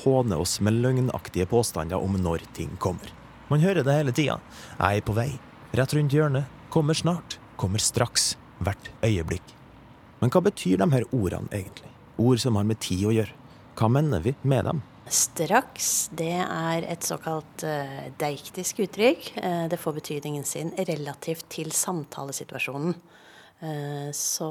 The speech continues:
Speaker 2: når jeg sier at noe skjer straks, så skjer det om et kort tids-, om en kort tidsperiode, relativt til her og nå. Eh, og det er mange andre ord i den klassen også. Snart, tilsvarende, her, nå.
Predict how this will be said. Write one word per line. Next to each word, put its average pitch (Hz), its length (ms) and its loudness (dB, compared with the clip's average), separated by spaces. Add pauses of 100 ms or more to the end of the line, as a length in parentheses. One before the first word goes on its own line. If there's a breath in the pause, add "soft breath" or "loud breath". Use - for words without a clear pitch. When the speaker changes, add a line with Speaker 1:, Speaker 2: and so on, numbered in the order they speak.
Speaker 2:
når 151 220 -4
jeg 156 100 -4
sier 156 160 -2
at 147 140 -8
noe 156 180 -2
skjer 151 280 -4
straks, - 560 2 (260)
så 180 160 0
skjer 156 320 -4
det 160 100 -2
om 165 160 0
et 160 200 -12
kort - 480 -4 (400 loud breath)
tids-, - 360 -2 (320)
om 190 200 -2
en 190 120 0
kort - 240 -4
tidsperiode, 190 600 2 (640 loud breath)
relativt 156 600 -2
til 147 300 -4
her 143 260 -4
og 147 80 -4
nå. 139 120 0 (880 loud breath)
Eh, 151 280 -4
og 185 120 -4
det 233 100 2
er 247 60 2
mange 208 180 4
andre 160 220 0
ord 151 120 -4
i 156 80 -2
den 147 160 -4
klassen 156 300 -4
også. 143 240 -4 (160)
Snart, 196 720 -2 (840 loud breath)
tilsvarende, 180 500 0 (180)
her, 185 380 0 (760)
nå. 147 300 -4